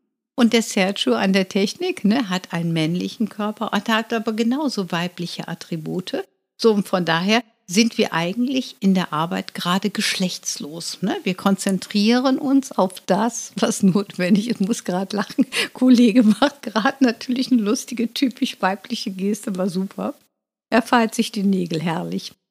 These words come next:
Aber um das mal nüchtern auf den Punkt zu bringen, ist es halt so, dadurch, dass wir alle Komponenten in uns drin haben,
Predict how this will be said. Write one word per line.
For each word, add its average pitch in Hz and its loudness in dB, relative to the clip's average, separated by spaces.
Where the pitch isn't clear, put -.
Aber 202 4
um 208 6
das 202 -2
mal 180 4
nüchtern 202 2
auf - -4
den 202 2
Punkt 294 0
zu 208 0
bringen, 180 0
ist 233 0
es 220 -2
halt 220 4
so, 247 0
dadurch, 233 4
dass - -2
wir - 0
alle 226 0
Komponenten 220 0
in 208 -2
uns - -8
drin 226 0
haben, 175 0